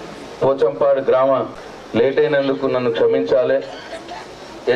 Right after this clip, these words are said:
జల్సే మే షామిల్ హుయే మేరా సారే ముసల్మాన్ భాయి బహనోంకు సబ్కు మేరా సలాం, మేరా ఆదాబ్. అందరికి కూడా నా హృదయపూర్వక నమస్కారాలు తెలియజేస్తా ఉన్నా. బోనాలు నెత్తి మీద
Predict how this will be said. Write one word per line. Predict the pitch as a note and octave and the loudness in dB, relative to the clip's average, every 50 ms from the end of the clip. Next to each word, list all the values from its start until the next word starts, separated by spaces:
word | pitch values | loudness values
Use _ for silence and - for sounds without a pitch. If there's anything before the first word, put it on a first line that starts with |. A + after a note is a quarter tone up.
| A#2+ A2+ | 2 0
జల్సే | C3+ C3+ D3 C3+ D3+ D#3+ D#3 | 0 0 0 2 2 2 4
మే | D#3 D3+ D3+ D3+ | 4 2 2 2
షామిల్ | C#3+ C3 C#3 C#3 C#3+ C#3+ C#3 | 2 2 2 2 0 0 2
హుయే | C#3 C#3 C#3 C#3 C3+ | 4 4 4 4 2
మేరా | C3 C3 B2+ B2 - - - - | 2 2 2 0 0 -2 -4 -6
సారే | - A#2+ B2 C3+ D3+ D#3 D#3 D#3+ D#3+ D3+ D3+ | -2 0 2 4 4 4 4 4 4 4 4
ముసల్మాన్ | C#3+ - - D3 C#3+ C#3 C#3 C#3 C#3 C3+ B2+ | 2 2 2 2 2 2 2 0 0 0 2
భాయి | B2 B2 B2+ C3+ C3 B2+ A#2+ | 2 2 2 0 -2 0 0
బహనోంకు | A#2+ A#2+ A#2+ B2 B2 A#2+ A2+ A#2+ A#2 A2+ - | 0 2 2 0 -2 0 0 -2 -2 0 0
సబ్కు | - - - - - E3 D#3 - - - - - - - - - - - - - - - - - | 0 0 -2 -2 0 2 2 2 0 -4 -10 -14 -18 -18 -18 -18 -16 -16 -14 -14 -14 -14 -6 -2
మేరా | A#2 B2 B2+ B2+ A#2 A2+ | 0 2 2 2 2 4
సలాం, | B2+ A#2+ - C#3+ D3 D3 D3 C#3 | 2 2 4 2 2 0 2 2
మేరా | C3 B2 A#2+ A#2 A#2 | 4 4 4 4 6
ఆదాబ్. | A#2 C3+ C#3+ D3+ D3+ D3+ D3+ - - - - - - - - - - - - - - - - - - - - - - - A#2 | 4 4 4 4 2 2 -2 -4 -8 -12 -18 -18 -18 -18 -16 -16 -16 -14 -14 -14 -14 -14 -14 -14 -10 -10 -10 -8 -2 0 0
అందరికి | - D3 D3+ E3 E3 F3 E3 D#3 - C#3 | 2 2 2 4 4 2 2 2 0 2
కూడా | C#3+ D3 C#3+ C#3+ C3 B2 - - - - - - - - - - - - - - - - - - - - - B2+ | 2 4 4 4 2 0 -2 -6 -6 -6 -6 -8 -6 -6 -6 -6 -4 -6 -6 -6 -6 -6 -8 -8 -8 -4 0 0
నా | B2 A#2+ | 2 2
హృదయపూర్వక | A2+ - - D3 D3+ D3+ D3+ D3+ D#3+ E3 E3+ F3 E3+ D3+ C#3 B2+ | 0 2 2 2 4 4 2 2 2 2 2 2 0 0 2 2
నమస్కారాలు | C3 C3+ C3+ - D3 C#3 C#3 C#3 C3+ C3 C3 | 2 0 0 0 0 2 2 2 0 2 0
తెలియజేస్తా | B2 B2 B2+ B2+ B2+ B2+ - - C3+ B2+ C3+ | 2 2 4 2 2 0 0 0 0 2 2
ఉన్నా. | C3+ C#3 D3+ D3+ D3+ - - - - - - - - - - C#3+ D#3 D#3 D3 C3+ | 2 0 0 -2 -4 -10 -16 -18 -16 -16 -16 -16 -16 -16 -16 -14 -12 -10 -4 0
బోనాలు | - B2+ C#3 C#3+ D3+ D3+ D3+ C#3+ C#3 | 2 2 4 4 4 2 4 2 0
నెత్తి | C#3 C#3+ D3 D3+ | 0 2 2 2
మీద | D3+ D3+ | 4 4